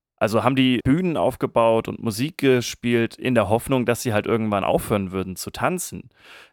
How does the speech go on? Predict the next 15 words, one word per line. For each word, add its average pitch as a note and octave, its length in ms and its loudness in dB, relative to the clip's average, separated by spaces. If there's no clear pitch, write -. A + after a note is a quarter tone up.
Diese A2 240 -4
Tanzwut D3+ 760 0
von B2+ 260 -4
Toulouse, D3 520 0
wie A#2+ 80 -2
es A2 100 -6
jetzt A2 200 -4
heutzutage G#2+ 580 -4
genannt F#2 440 -4
wird, B2+ 280 -2
war A#2+ 160 2
dann B2 160 2
allerdings A#2 460 2
so B2+ 200 2
verheerend, C3 840 0